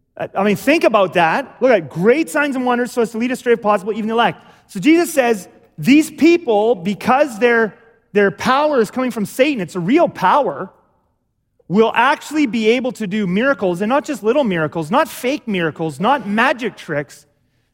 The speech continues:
They will arise and perform great signs and wonders so as to lead astray, if possible, even the elect. So, I mean, think of the deception. I mean, think of the credibility miracles give you. When someone can do miracles,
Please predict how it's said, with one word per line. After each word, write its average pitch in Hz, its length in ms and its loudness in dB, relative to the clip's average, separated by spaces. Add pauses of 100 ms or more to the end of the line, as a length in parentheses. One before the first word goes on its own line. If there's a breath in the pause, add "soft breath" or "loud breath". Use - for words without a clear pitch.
They 202 200 4
will 262 220 2
arise 220 300 2
and 220 100 -4
perform 185 360 -6
great 196 440 -2
signs 214 540 -4
and 208 160 -6
wonders 156 540 -6 (460)
so - 180 -6
as 165 140 -2
to 160 60 -8
lead 202 140 -2
astray, 190 320 0
if 151 80 -6
possible, 147 320 -4
even 151 120 -10
the 156 60 -6
elect. 151 320 0
So, 160 400 -4 (460)
I - 20 -10
mean, 175 120 -4
think 240 200 -4
of 226 60 -4
the 208 80 2
deception. 180 680 -4
I 170 120 -8
mean, 175 100 -6
think 311 280 -4
of 277 120 0
the 190 80 -4
credibility 202 640 -2
miracles 170 560 -2
give 143 160 -4
you. 135 140 -6
When 135 100 -8
someone 226 240 -6
can 190 140 -4
do 165 80 -2
miracles, 175 640 -4